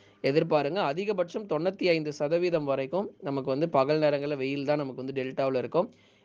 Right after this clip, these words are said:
இரவு நேரங்களிலோ அல்லது நள்ளிரவிலோ பரவலாக ஓரிரு இடங்களில் மிதமான மழையானது பதிவாகும் பகுதியாக.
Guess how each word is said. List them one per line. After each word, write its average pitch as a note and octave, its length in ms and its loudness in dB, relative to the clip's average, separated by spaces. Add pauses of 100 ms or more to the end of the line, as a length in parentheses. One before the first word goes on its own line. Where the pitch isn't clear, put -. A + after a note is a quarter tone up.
இரவு G#3 340 6
நேரங்களிலோ F3+ 480 0
அல்லது F#3+ 220 0
நள்ளிரவிலோ E3 560 2
பரவலாக D3+ 540 2
ஓரிரு D#3 300 0
இடங்களில் C#3+ 320 -4
மிதமான C#3 420 0
மழையானது B2+ 540 -4 (480)
பதிவாகும் C#3+ 520 2
பகுதியாக. C3 600 0